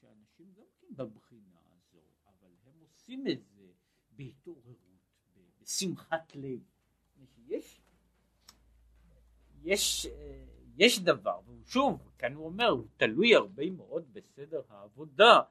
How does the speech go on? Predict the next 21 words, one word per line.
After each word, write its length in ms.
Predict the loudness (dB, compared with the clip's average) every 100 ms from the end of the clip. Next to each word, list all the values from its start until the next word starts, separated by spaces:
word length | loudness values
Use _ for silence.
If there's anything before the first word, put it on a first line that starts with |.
| _ _ _
ובמהות 720 | -18 -18 -20 -20 -8 -8 4
העבודה 600 | 6 6 2 -12 -16 -20
של 280 | _ -20 -20
האדם, 520 | -18 -20 -20 -20 -20 _ _ _ _
עד 260 | 2 2 -2 -20
כמה 720 | -18 -16 -18 -2 2 2 0 -12 _ _ _ _ _ _ -20 -20 _ _ _ _ _ _ _ _ _
הוא 120 | -20
יכול 380 | -20 _ -8 -6
להפנים 880 | -8 -16 _ _ -2 0 0 -4 -10 _ _
את 160 | -20
הדברים 540 | -20 -18 -16 -16 -18 -18
האלה 400 | -20 -20 -20 -20
שהוא, 600 | _ _ _ -20 -20 -20 _ _ _
שהוא, 680 | -20 -20 -20 -20 _ _ _
שהוא 400 | _ -20 -20 -20 _
עושה 360 | -18 -10 -10
אותם. 360 | -10 -14 _ _ _
וככל 440 | _ _ _ -16 -16
שה-, 400 | -14 -16 -18 _ _ _ _
שהפעולה 1040 | _ _ _ _ -20 _ -20 -10 -4 -2
הזו, 380 | -4 -8 -20